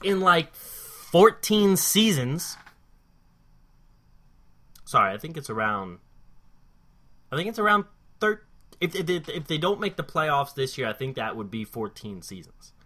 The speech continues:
But, so you're telling me those guys who, quote unquote, everyone says they're, you know,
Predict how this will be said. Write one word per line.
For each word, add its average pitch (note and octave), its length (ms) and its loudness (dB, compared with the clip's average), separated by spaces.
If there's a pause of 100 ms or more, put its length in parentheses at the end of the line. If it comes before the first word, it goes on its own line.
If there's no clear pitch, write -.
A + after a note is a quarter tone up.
(1300)
But, F#3 240 0
so - 140 8
you're A#3+ 220 4
telling A3 340 6
me G#3 80 4
those G3 300 4
guys A#2+ 360 0
who, C3 480 -2 (220)
quote G3 320 2
unquote, F3+ 500 4
everyone D#3 380 2
says D#3 300 2
they're, C#3 320 6 (760)
you C#3+ 160 0
know, A2+ 400 4